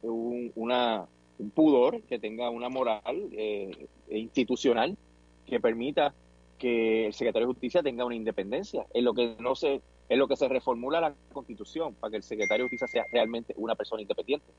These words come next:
Así que son, son muchas las circunstancias que, que promueven todo este despilfarro, todo este desvío de los principios constitucionales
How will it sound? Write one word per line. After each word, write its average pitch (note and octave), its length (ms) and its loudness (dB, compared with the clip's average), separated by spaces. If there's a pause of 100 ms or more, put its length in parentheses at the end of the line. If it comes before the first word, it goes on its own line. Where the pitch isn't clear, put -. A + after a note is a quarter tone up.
(460)
Así - 180 0
que C3 120 4
son, D#3+ 280 0
son E3+ 440 -2
muchas E3+ 260 -2
las D#3+ 120 -2
circunstancias D3+ 600 -4 (120)
que, A2+ 420 -2
que A#2+ 100 -2
promueven A#2 680 0 (340)
todo B2 180 4
este C#3+ 200 -2
despilfarro, B2+ 1160 0
todo A#2 300 -6
este C3 280 -8
desvío B2 840 0
de A2 140 2
los G#2+ 100 0
principios A2 480 -2
constitucionales B2 1000 2